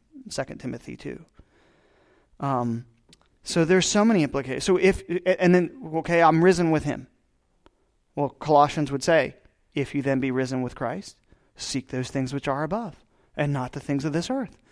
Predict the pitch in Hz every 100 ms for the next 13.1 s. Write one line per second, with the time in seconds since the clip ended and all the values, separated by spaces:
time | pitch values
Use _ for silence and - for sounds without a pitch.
0 | - - - - - 285 220 147 123 127
1 | 202 269 294 175 127 123 - _ - -
2 | _ - 196 214 277 277 247 185 240 208
3 | 165 - - - - - - - 151 139
4 | 131 _ _ _ _ _ _ _ _ _
5 | _ - - 202 190 202 196 202 - -
6 | 220 - 165 - 196 170 143 - 180 175
7 | 156 139 208 196 165 _ _ _ _ _
8 | - 160 165 185 185 185 180 165 170 170
9 | 208 170 160 175 160 147 - 170 160 156
10 | - 175 151 170 175 160 156 165 165 156
11 | 147 156 151 - 139 - 175 190 165 131
12 | - _ _ _ _ _ - 156 143 131